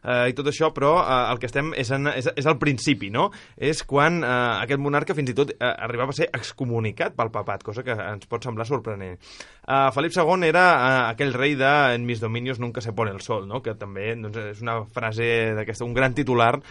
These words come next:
per, per un monarca. El cert és que la monarquia estava en un dels millors moments de, de la seva història, no només perquè disfrutava d'aquest beneficiós monopoli americà, que ara ja per aquestes dates sí que donava els seus fruits molt bons i sobretot a, a nivell de la plata.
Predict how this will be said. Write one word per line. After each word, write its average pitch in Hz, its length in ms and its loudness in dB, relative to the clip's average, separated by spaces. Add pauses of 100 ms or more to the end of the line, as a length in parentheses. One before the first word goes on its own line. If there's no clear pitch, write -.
(240)
per, 113 480 0
per 113 120 0
un 117 100 0
monarca. 95 480 -4 (340)
El 127 120 0
cert 156 220 0
és 165 180 -2
que 139 120 4 (120)
la 131 120 6
monarquia 120 420 0
estava 127 240 0
en 135 80 0
un 131 100 0
dels 123 220 -2
millors 117 320 -2
moments 117 400 -2
de, 113 100 0 (160)
de 101 80 -8
la 101 80 -8
seva 101 220 -8
història, 147 320 -4
no 117 100 -2
només 127 360 -2 (340)
perquè 117 260 -4
disfrutava 113 560 -2
d'aquest 117 220 -2
beneficiós 110 560 -6
monopoli 113 480 0
americà, 101 420 -2 (360)
que 107 120 -10
ara 117 100 2
ja 117 120 0
per 127 120 -2
aquestes 110 320 -8
dates 107 260 -6
sí 117 100 -12
que 123 80 -6
donava 107 300 -2
els 113 100 -12
seus 104 160 -8
fruits 113 320 -6
molt 101 180 -6
bons 131 380 0
i 110 80 -6
sobretot 104 420 -10
a, 107 60 -4 (140)
a 101 80 -8
nivell 98 220 -8
de 113 100 0
la 92 120 -6
plata. 104 360 -6